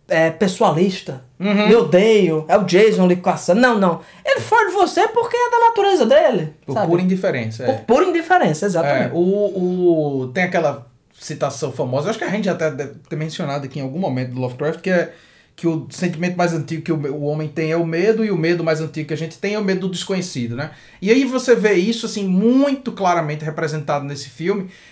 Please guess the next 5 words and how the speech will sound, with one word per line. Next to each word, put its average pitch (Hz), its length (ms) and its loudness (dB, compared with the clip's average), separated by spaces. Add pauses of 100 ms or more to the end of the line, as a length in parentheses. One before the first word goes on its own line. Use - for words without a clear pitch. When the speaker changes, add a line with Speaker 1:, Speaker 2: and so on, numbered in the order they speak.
(160)
Speaker 2:
porque 202 400 0
essa 202 260 0
coisa 208 320 -2
do 180 140 -2
inferno 160 1000 -4